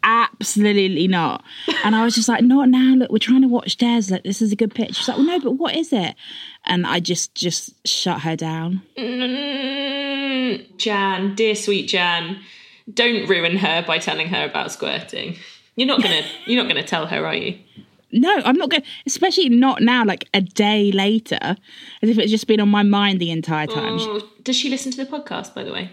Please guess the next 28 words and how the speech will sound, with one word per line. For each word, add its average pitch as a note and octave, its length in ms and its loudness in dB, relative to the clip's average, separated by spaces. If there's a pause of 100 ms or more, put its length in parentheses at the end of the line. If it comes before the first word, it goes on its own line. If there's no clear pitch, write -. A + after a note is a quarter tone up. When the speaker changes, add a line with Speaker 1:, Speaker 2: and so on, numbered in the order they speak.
(140)
Speaker 1:
No, E3 480 2
absolutely D#3 480 -4
Speaker 2:
No. D#3 220 -6
Speaker 1:
not. - 180 -14
Don't D#3 200 -6
let D#3+ 140 -6
her. D3+ 280 -8 (280)
Speaker 2:
No, F3+ 180 -4
she, F#3 180 -2
she - 240 -2
mustn't. D#3 480 -4 (460)
Speaker 1:
I C#4 100 2
feel G#4 320 0 (100)
like - 200 -4
this C4 260 0
podcast G3 500 -2
has E3+ 160 -4
made F#3 180 0
me F#3 120 0
a F3+ 40 0
lot F#3+ 260 -2
more, F3+ 340 -2 (600)
this C4 180 -4
podcast, B3+ 400 -2
and G#3 180 2
mainly A3+ 260 2
you, F#3 220 0
Paisley, E3+ 520 -6